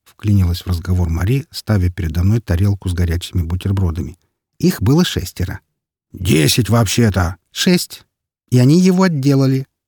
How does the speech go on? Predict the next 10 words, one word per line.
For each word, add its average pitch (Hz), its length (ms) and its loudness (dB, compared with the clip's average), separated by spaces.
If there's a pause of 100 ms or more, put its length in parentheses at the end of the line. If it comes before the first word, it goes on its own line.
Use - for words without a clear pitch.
(320)
"Дудки!" 131 760 2 (400)
"Ладно, 202 400 4 (160)
назовем 131 460 4
это 185 180 0
боевой 117 400 2
ничьей", 95 600 0 (340)
согласилась 95 680 -2
она 101 300 0
на 92 80 -2
ничью. 98 520 -2